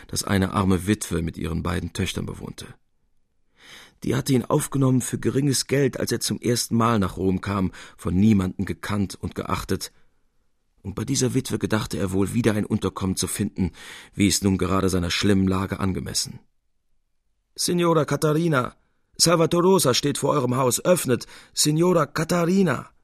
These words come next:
Endlich hörte er, wie die Alte sich mühsam aus dem Schlafe ermunterte. Sie pantoffelte hinan ans Fenster und schalt heftig, welche Schelm sie mitten in der Nacht turbiere,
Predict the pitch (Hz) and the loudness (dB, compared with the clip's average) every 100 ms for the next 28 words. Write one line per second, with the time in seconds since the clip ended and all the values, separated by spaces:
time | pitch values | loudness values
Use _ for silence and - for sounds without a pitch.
0 | _ _ _ _ _ _ _ _ _ _ | _ _ _ _ _ _ _ _ _ _
1 | 117 110 110 - 123 117 120 113 107 - | -4 -2 -4 -4 -4 -2 -2 -2 -2 -6
2 | - _ _ - 101 110 - 110 107 104 | -20 _ _ -4 -2 0 0 -2 0 0
3 | 98 104 113 120 101 101 85 - 90 - | 0 4 4 4 2 0 -2 -2 -2 -2
4 | 104 101 - - - 92 101 87 - 87 | 0 -2 -2 -6 -2 0 0 -2 -8 -12
5 | - _ _ _ _ - 95 95 - 90 | -14 _ _ _ _ -10 -4 -4 -4 -10
6 | - 110 - 95 98 92 92 92 95 - | -6 -8 -6 -4 -2 0 -2 -2 -4 -2
7 | 123 - 110 110 - - - - - 98 | 0 0 -2 -2 -8 -20 -18 -16 -2 0
8 | - 117 120 - 95 - 90 - 95 101 | 0 2 2 2 -2 -2 -6 -2 -2 -2
9 | 95 - 110 98 90 92 110 - 95 87 | -2 2 2 2 0 4 4 4 -4 -2
10 | 87 98 95 - - - 92 - 127 110 | 0 -2 -2 -8 -8 -2 -2 -2 -2 -2
11 | 90 | -4